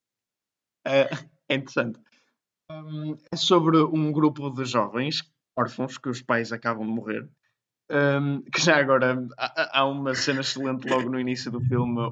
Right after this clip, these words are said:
onde o miudinho, o miudinho, pai de dez anos, está a dizer que o, os pais dele morreram, eh, e depois entra, entra uma crew de, de filmagem, eh, como se fosse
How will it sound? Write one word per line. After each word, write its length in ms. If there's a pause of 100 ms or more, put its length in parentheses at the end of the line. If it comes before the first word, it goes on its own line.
(120)
onde 320 (200)
o 440
miudinho, 560
o 60
miudinho, 380
pai 160
de 60
dez 200
anos, 280 (400)
está 180
a 20
dizer 400
que 120
o, 440
os 100
pais 180
dele 140
morreram, 500 (600)
eh, 180
e 80
depois 300
entra, 400
entra 260
uma 180
crew 460
de, 680
de 60
filmagem, 640 (560)
eh, 220 (240)
como 140
se 120
fosse 380